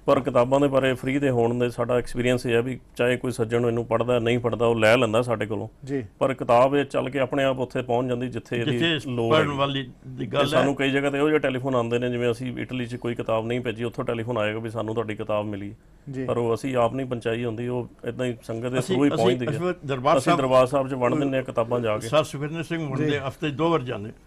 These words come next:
Speaker 2: ਜੀ।
Speaker 3: ਦਰਬਾਰ ਸਾਹਿਬ ਅਸੀਂ ਕਿਤਾਬ ਵੰਡਦੇ, ਉੱਥੇ ਸਾਰੀ ਦੁਨੀਆ ਦੇ ਬੰਦੇ ਆਏ ਹੁੰਦੇ।
Speaker 2: ਬਿਲਕੁਲ।
Speaker 3: ਸਾਨੂੰ ਅਗਲੇ ਦਿਨ ਟੈਲੀਫੋਨ ਮਕਾਊ ਤੋਂ ਆਉਂਦੀ ਹੈ।
Speaker 1: ਸੰਗਤ ਦੇ ਵਿੱਚ ਕੋਈ ਵੀ ਸੱਜਣ ਆਉਂਦਾ, ਸਾਡੇ ਕੋਲ ਨਾ ਨਹੀਂ ਆਉਂਦੀ,
Speaker 2: ਮੇਰਾ
Speaker 1: ਅਸੀਂ
Speaker 2: ਇੱਕ,
Speaker 1: ਕਿਤਾਬ
Speaker 2: ਇੱਕ
Speaker 1: ਉਹਨਾਂ ਨੂੰ
Speaker 2: ਹੋਰ ਛੋਟਾ ਜਿਹਾ ਕੁਐਸਚਨ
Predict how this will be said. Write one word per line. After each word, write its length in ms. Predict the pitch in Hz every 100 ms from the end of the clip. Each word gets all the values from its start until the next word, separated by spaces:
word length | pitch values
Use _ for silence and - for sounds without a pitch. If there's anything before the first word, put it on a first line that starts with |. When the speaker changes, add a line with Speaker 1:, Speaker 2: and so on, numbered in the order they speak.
| -
Speaker 2:
ਜੀ। 160 | 135 139
Speaker 3:
ਦਰਬਾਰ 360 | 117 160 175 202
ਸਾਹਿਬ 220 | 214 208
ਅਸੀਂ 120 | 190
ਕਿਤਾਬ 260 | 196 190 190
ਵੰਡਦੇ, 240 | 196 202
ਉੱਥੇ 180 | 190 196
ਸਾਰੀ 260 | 190 185
ਦੁਨੀਆ 340 | 185 180 190 190
ਦੇ 100 | 175
ਬੰਦੇ 280 | 147 139 135
ਆਏ 180 | 127
ਹੁੰਦੇ। 200 | 127 147
Speaker 2:
ਬਿਲਕੁਲ। 220 | 156 - 107 -
Speaker 3:
ਸਾਨੂੰ 520 | 170 190 202 - -
ਅਗਲੇ 220 | 190 208
ਦਿਨ 180 | 196 196
ਟੈਲੀਫੋਨ 440 | 180 175 180 185
ਮਕਾਊ 460 | 170 160 156 190 202
ਤੋਂ 180 | 180 151
ਆਉਂਦੀ 280 | 135 143 151
ਹੈ। 60 |
Speaker 1:
ਸੰਗਤ 320 | 131 127 131
ਦੇ 160 | 143 147
ਵਿੱਚ 200 | 143 143
ਕੋਈ 200 | 135 143
ਵੀ 140 | 151
ਸੱਜਣ 300 | 147 123 131
ਆਉਂਦਾ, 220 | 123 120 123
ਸਾਡੇ 260 | 123 117
ਕੋਲ 160 | 120 120
ਨਾ 140 | 117
ਨਹੀਂ 140 | 127 117
ਆਉਂਦੀ, 180 | 143
Speaker 2:
ਮੇਰਾ 160 | 151 156
Speaker 1:
ਅਸੀਂ 100 | 123
Speaker 2:
ਇੱਕ, 100 | 117
Speaker 1:
ਕਿਤਾਬ 400 | - - - 110
Speaker 2:
ਇੱਕ 80 | 160
Speaker 1:
ਉਹਨਾਂ 160 | 117
ਨੂੰ 100 | 117
Speaker 2:
ਹੋਰ 100 | 135
ਛੋਟਾ 280 | 131 143 135
ਜਿਹਾ 120 | 131
ਕੁਐਸਚਨ 460 | 127 123 - 131 127